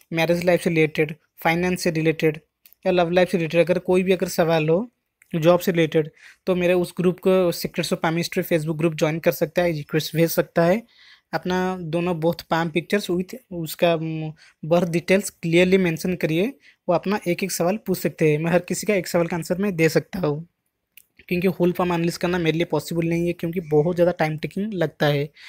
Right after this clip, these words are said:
बहुत सारे लोग डिफरेंट डिफरेंट कंट्री से मुझे मैसेज करते हैं, तो हर किसी का एनालिसिस क-, करना ग्रुप में होल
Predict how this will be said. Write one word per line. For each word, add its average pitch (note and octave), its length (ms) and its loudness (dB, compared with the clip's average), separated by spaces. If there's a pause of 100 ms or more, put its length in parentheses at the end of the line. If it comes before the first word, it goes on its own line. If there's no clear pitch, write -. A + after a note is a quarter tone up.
(280)
बहुत E3+ 200 2
सारे F#3 160 4
लोग F3 280 2
डिफरेंट E3+ 240 -4
डिफरेंट E3+ 200 -2
कंट्री E3 240 -2
से F3 100 -4
मुझे D#3+ 140 -2
मैसेज D#3+ 260 -4
करते E3+ 340 2
हैं, A3+ 120 2 (320)
तो F3+ 160 8
हर F3 200 2
किसी F#3 260 -2
का F#3+ 260 6 (380)
एनालिसिस F3 420 2
क-, F3 200 0
करना F3 600 2
ग्रुप E3 380 -2
में F#3+ 160 -2
होल G3 480 0